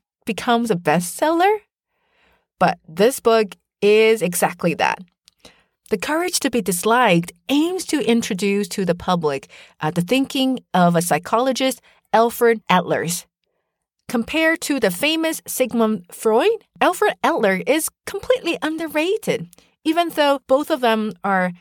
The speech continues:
you know, from Austria and were active in the same circle at the same time. Freud and Adler took very different paths in understanding human behaviors. Freud's studies show,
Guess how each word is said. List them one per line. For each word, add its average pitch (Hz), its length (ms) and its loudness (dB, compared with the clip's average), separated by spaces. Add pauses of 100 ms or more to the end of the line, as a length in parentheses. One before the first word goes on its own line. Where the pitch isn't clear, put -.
you 185 80 -8
know, 180 80 2
from 175 220 -2
Austria 269 720 2
and 208 160 -2
were 202 140 -2
active 285 480 -4
in 220 80 -4
the 180 100 0
same 208 320 -2
circle 208 480 -2 (140)
at 254 120 -6
the 233 60 -2
same 165 300 -6
time. 135 340 -6 (300)
Freud 226 640 0 (100)
and 208 340 2
Adler 196 360 0
took 202 360 -4
very 254 540 -2
different 185 380 -2
paths - 440 -6 (300)
in 208 180 0
understanding 220 640 0
human 185 380 -2
behaviors. 151 720 -6 (640)
Freud's 233 440 2
studies 285 460 0
show, 233 320 2